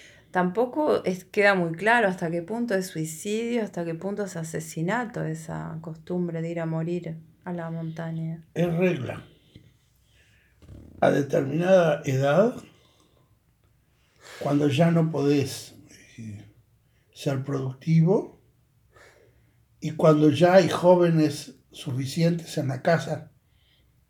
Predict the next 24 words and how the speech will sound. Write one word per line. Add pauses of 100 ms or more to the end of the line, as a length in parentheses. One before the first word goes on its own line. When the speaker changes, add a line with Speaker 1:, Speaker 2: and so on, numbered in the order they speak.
(140)
Speaker 2:
para
llevar
la
casa, (1700)
tenés
que
irte
a
la
montaña. (1000)
Speaker 1:
Pero
la
vieja
se,
se
envejece,
se,
yo
qué
sé,
se
rompe
dientes,
se